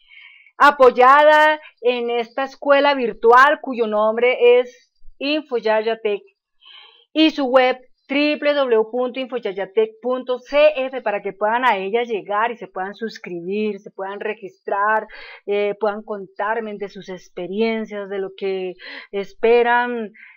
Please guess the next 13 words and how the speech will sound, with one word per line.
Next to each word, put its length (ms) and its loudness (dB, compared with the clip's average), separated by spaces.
eh, 760 -10
digamos, 640 -10
como, 600 -10
como 240 -10
elemento 560 -6
expectativo, 840 -6
saber 320 -6
de 80 -6
todo 320 -4
esto. 380 -6
Yo 100 0
estaría 440 -4
ahí, 360 -2